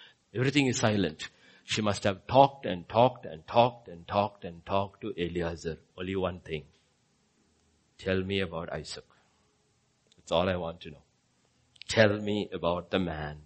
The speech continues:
I am betrothed to. I want to know what kind of a person is." One person who can tell that is Eliezer, because he is the steward of Abraham's household, who has known Isaac from the time he has born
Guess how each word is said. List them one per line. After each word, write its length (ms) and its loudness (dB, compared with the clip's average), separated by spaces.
I 80 -8
am 180 -16
betrothed 560 -12
to. 260 -16
I 80 -10
want 260 -14
to 100 -12
know 200 -10
what 240 -4
kind 200 -14
of 140 -16
a 60 -10
person 640 -16
is." 160 -18
One 380 4
person 440 0
who 140 -6
can 300 -6
tell 260 -6
that 220 -8
is 240 0
Eliezer, 560 -4
because 460 0
he 100 -8
is 140 -12
the 100 -8
steward 560 0
of 200 -4
Abraham's 640 -2
household, 580 -4
who 160 -4
has 280 2
known 920 0
Isaac 460 -2
from 260 -4
the 120 -10
time 440 -4
he 120 -4
has 280 -10
born 480 -2